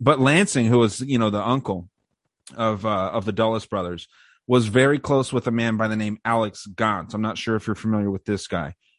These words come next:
but, um, I mean, it's just a weird deal who this guy is very, very much the one that got Dulles into that line of work, that line of spy work. Um, Alex Gant was a, a, a,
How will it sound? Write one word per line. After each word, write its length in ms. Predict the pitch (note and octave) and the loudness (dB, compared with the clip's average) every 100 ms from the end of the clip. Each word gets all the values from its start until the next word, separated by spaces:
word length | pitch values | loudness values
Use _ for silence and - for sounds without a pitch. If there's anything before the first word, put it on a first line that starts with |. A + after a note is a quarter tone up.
| _ - | _ 2
but, 280 | B2 B2+ B2+ | 4 4 4
um, 520 | B2+ A2+ G2+ G#2 G2+ _ - _ _ | 6 6 4 0 -8 _ -20 _ _
I 120 | C3 C3+ | 2 6
mean, 180 | C3+ D3 | 4 4
it's 180 | C3+ | 0
just 340 | - F3 D#3+ F#3 | 2 2 2 2
a 40 | |
weird 540 | D3 A#2+ C#3 D3 D3 B2+ | 2 4 6 6 4 2
deal 360 | D#3 D#3 C3 | 4 6 4
who 500 | A2+ C3+ B2+ B2 G2+ - | 2 2 2 0 -4 -14
this 340 | A2+ C#3 D#3 | -4 -2 -2
guy 440 | - C3 D3 E3+ A#2 | -6 -2 0 2 2
is 360 | A#2+ A#2 A2 | 0 -2 -4
very, 460 | G2+ G#2+ B2 C#3 C#3 | -6 -4 -2 -2 -4
very 260 | B2 C3 C3+ | -4 -4 -2
much 480 | B2+ A2+ A2 - - | -2 -2 -6 -12 -4
the 80 | |
one 560 | A#2 A2+ D3 A#2+ A2+ A2+ _ _ - | -2 2 4 4 2 -2 _ _ -12
that 380 | G#2 B2 A#2 G2 | 0 0 0 -6
got 460 | B2 B2+ C#3 G#2 F#2 | 0 0 0 -4 -2
Dulles 640 | C3+ D#3+ G#2 F#2+ - - - | 2 4 2 -2 -10 -14 -4
into 680 | A#2+ B2+ - C3 A#2 A#2+ A#2 | 0 0 -2 0 2 0 -4
that 320 | G#2+ A#2+ A#2 | -2 -2 -2
line 320 | G#2+ A2 A#2 | -4 -4 -4
of 180 | A2 F#2+ | -6 -4
work, 300 | A#2+ A2+ - | 0 0 0
that 160 | A2 F#2+ | -4 -4
line 240 | G#2+ A2 | -4 -6
of 100 | G#2 | -8
spy 400 | - - A#2 A#2+ | -10 -2 4 4
work. 340 | A2+ F2+ B1 - _ _ _ A2 | 4 2 -2 -10 _ _ _ 0
Um, 220 | A#2+ A2+ | 0 2
Alex 340 | A2+ B2 A#2+ | 2 2 0
Gant 220 | B2+ B2 | -4 -4
was 180 | A2+ G2+ | -2 -2
a, 60 | G#2+ | -2
a, 460 | G2 G2 G2+ | -2 -2 -4
a, 40 | G2 | -4